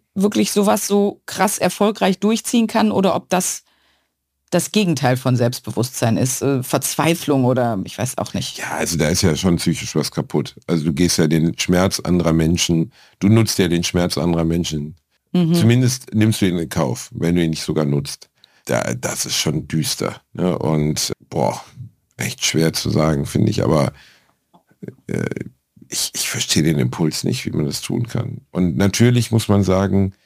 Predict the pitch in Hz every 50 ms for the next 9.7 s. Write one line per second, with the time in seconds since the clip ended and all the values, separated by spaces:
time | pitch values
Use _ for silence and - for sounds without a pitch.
0 | _ _ _ _ _ _ _ _ _ _ _ _ _ _ _ - 90 98 104 104
1 | - 104 95 - - - 113 110 95 - - - 135 131 127 117 104 98 92 -
2 | - - 87 90 87 85 80 73 - - - - 85 87 85 - - 87 82 -
3 | 101 101 90 - - 82 76 - 110 113 - - 87 85 78 65 62 - - -
4 | - 80 80 - 82 - - 147 139 135 117 98 95 - - 101 101 92 - -
5 | - 87 98 107 104 98 104 98 92 98 98 95 95 95 98 101 101 107 107 107
6 | - - - 95 104 104 110 104 - - - - 113 117 - - 156 147 160 -
7 | - - _ _ _ - 87 87 95 101 101 - - 90 80 87 87 - - -
8 | 90 87 92 104 104 101 98 95 98 98 104 117 - _ _ - - - 85 95
9 | 104 107 - - 101 104 107 - - 113 117 117 127 127